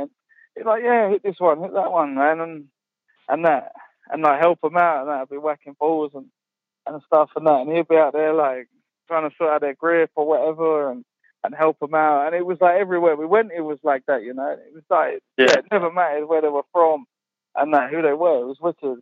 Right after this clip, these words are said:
Speaker 1: and that, and that's what we wanna do, man. So if kids don't get the chance, they'll never know if they're gonna be good at something and that. So
Speaker 2: Right.
Speaker 1: they need that chance. And I was always lucky enough, man. I tried everything. I was literally crap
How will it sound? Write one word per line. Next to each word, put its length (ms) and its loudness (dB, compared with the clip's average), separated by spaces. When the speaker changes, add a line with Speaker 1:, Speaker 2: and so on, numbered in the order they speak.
Speaker 1:
and 160 -6
that, 160 2
and 80 -4
that's 200 0
what 100 2
we 100 0
wanna 280 2
do, 200 2
man. 360 -8
So 80 4
if 160 0
kids 200 2
don't 200 2
get 100 0
the 180 -4
chance, 360 2
they'll 140 4
never 260 0
know 200 -2
if 120 -10
they're 80 -2
gonna 180 -4
be 140 -8
good 160 -2
at 160 -6
something 420 -2
and 140 -2
that. 160 2
So 60 2
Speaker 2:
Right. 180 4
Speaker 1:
they 80 -2
need 120 -2
that 140 0
chance. 400 2
And 160 -2
I 160 2
was 240 0
always 300 0
lucky 240 -6
enough, 320 -2
man. 140 -2
I 140 4
tried 200 2
everything. 460 -6
I 100 2
was 200 -2
literally 300 -4
crap 260 -4